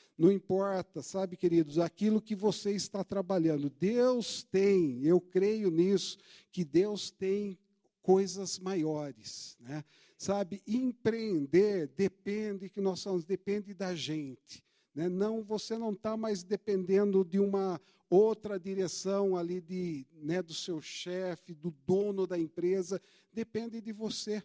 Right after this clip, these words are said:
Então, se você fizer e fizer da maneira certa, você vai prosperar, você vai crescer, Deus vai te abençoar,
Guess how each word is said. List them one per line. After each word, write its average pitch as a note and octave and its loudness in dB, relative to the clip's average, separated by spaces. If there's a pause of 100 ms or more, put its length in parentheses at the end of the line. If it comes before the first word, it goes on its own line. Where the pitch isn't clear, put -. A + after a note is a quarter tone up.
(460)
Então, A3 -2
se C4 -10
você A#3+ -6
fizer G3+ -4
e - -10
fizer F#3+ -8
da F#3+ -8
maneira F#3+ -2
certa, G3 -10
você F3 -12 (180)
vai D#3 -10
prosperar, D3 -10 (340)
você E3+ 0
vai D#3+ -4
crescer, D#3 -4
Deus G3 2
vai F3 0
te - -6
abençoar, D3+ -4